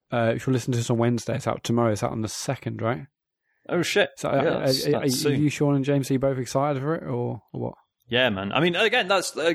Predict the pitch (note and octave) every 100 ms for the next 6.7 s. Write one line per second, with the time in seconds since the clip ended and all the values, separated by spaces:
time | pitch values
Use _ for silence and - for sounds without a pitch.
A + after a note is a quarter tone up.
0 | - F#3+ E3 E3+ D3+ - - F#3 C#3+ E3
1 | D3+ C3 D#3 B2+ G2+ A#2+ B2 A#2 A2+ A#2+
2 | - A2 - _ _ _ _ B2+ A2+ A2+
3 | A#2 A2 G#2+ A2+ A2 G#2+ G#2+ - - -
4 | B2 - - A2 - - G2+ - G#2 G2+
5 | - - G#2+ - - A#2 A2+ A2+ G2+ F#2+
6 | G2 G#2 G2 - G2+ F#2 -